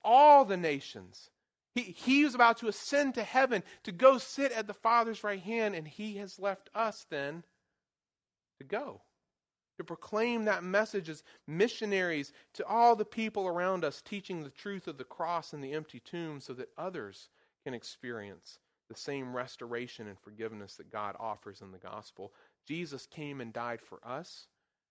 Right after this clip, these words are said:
Now he expects us to go and live for him. The stone that the builders rejected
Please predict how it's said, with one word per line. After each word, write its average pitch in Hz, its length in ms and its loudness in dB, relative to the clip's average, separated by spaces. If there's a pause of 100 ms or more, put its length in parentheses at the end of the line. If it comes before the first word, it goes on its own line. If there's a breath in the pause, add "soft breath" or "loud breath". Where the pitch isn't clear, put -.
(160)
Now 117 220 -6
he 131 120 -14
expects - 440 -8
us 135 180 -8
to - 160 -18 (360)
go 120 460 -6 (540)
and 107 180 -16
live 113 340 -6 (280)
for 104 80 -20
him. 95 320 -16 (1200)
The - 100 -20
stone 131 260 -10
that 131 120 -10
the 123 80 -16
builders 131 340 -8
rejected 135 480 -8